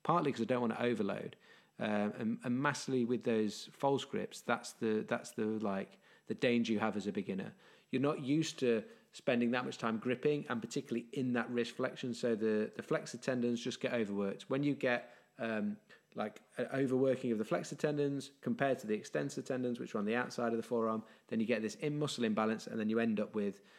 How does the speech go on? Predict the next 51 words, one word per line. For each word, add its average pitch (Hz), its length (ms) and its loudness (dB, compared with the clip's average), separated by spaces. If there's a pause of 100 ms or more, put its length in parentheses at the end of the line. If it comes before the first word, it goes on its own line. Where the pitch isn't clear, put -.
(160)
effectively 101 420 -2
pain 127 300 4
around 104 140 4
the 98 80 4
elbow, 95 260 2
which - 220 -4
would 107 140 -8
often, 107 280 -2
if - 120 -10
it's 104 120 -4
on 104 100 2
the 101 160 -2
inside 101 320 -2
of 92 60 0
a 95 60 0
golfer's, 98 580 -2 (440)
um, 92 440 0 (280)
elbow, 95 460 0
and 95 500 -4
you 110 120 0
don't 110 320 2
really 104 280 4
wanna 98 220 2
go 98 220 2
there 95 220 0
because 95 360 -6
that - 200 -4
can 104 100 -8
take 95 220 -4
a 104 40 -2
long 95 200 -2
time 95 280 -4
to 107 140 -8
slow 104 240 -2
down. 120 320 2
And 113 240 2
as 113 120 0
Tim 156 200 0
said 113 160 2
right 120 180 6
at - 40 2
the 104 60 2
beginning, 117 540 2 (280)
talking 120 260 2
about 107 320 2
training, 117 380 4
being 113 200 2
able 113 100 2
to - 100 -8
train 110 180 2
consistently, 104 680 -2